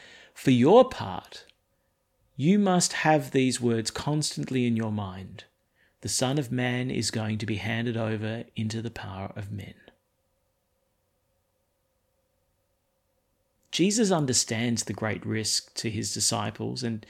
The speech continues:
he enters upon his passion, and he tries to prepare and strengthen them for his impending suffering and death. And so he gives them this mountaintop experience. Like Martin Luther King Junior, they can declare in the depth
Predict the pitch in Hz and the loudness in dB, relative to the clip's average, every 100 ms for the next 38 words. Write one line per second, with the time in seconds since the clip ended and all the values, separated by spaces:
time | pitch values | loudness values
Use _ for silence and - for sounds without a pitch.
0 | - - - 139 135 151 170 165 165 143 | -14 -14 0 8 10 10 8 6 4 0
1 | 139 131 127 123 123 120 139 127 127 - | 0 -2 -2 0 0 0 0 0 -2 0
2 | 156 202 233 185 160 - 147 170 175 175 | 2 2 4 2 2 2 4 6 8 6
3 | 139 - - 151 180 190 175 139 127 117 | 2 0 2 4 4 4 2 2 -2 -2
4 | 123 123 120 117 139 135 127 113 135 120 | -2 0 0 -2 -4 -2 -2 -2 -2 -2
5 | 127 117 110 120 127 - - - - _ | -4 -2 -2 -2 -4 -10 -20 -20 -20 _
6 | _ _ _ _ _ _ _ _ _ _ | _ _ _ _ _ _ _ _ _ _
7 | _ _ _ _ - 147 151 165 160 165 | _ _ _ _ -6 -2 6 6 6 4
8 | 135 196 240 254 285 247 185 143 135 156 | 0 0 0 -2 -4 -2 -2 -2 -2 -4
9 | 156 170 117 113 - - - 98 80 - | -4 -6 -6 -10 -8 -8 -6 -8 -10 -16
10 | - - - - _ - _ _ _ _ | -10 -10 -10 -16 _ -20 _ _ _ _
11 | _ _ _ _ _ _ _ _ _ _ | _ _ _ _ _ _ _ _ _ _
12 | 156 208 214 233 240 208 190 180 156 - | 6 6 6 6 6 6 8 8 6 0
13 | 156 139 123 131 190 170 175 196 190 180 | 0 4 4 4 0 2 2 2 4 2
14 | - 170 170 160 127 147 131 113 - 165 | 2 4 6 6 4 0 0 -2 4 6
15 | - - - - | 6 2 -14 -14